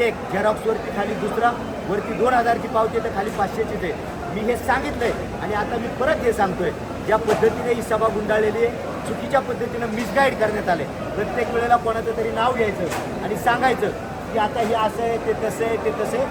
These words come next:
सब झूठमूठ आहे. याच्यामध्ये सच्चाई अजिबात नाही. नारायणगावच्या ज्या पद-, अ, जी जागा घेतलेली आहे त्याच्यामध्ये सुद्धा आज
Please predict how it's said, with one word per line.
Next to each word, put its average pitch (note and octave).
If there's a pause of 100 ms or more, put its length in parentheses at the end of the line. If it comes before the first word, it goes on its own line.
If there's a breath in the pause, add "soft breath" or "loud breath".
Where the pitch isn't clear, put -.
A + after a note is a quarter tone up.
(280)
सब A#3+
झूठमूठ G#3+
आहे. -
याच्यामध्ये A3
सच्चाई A3
अजिबात A3 (380)
नाही. G#3 (360)
नारायणगावच्या A3+ (340)
ज्या G#3+
पद-, G3+
अ, D#3+ (140)
जी G#3
जागा G3
घेतलेली A3
आहे D#3+ (320)
त्याच्यामध्ये A#3
सुद्धा A3
आज G#3+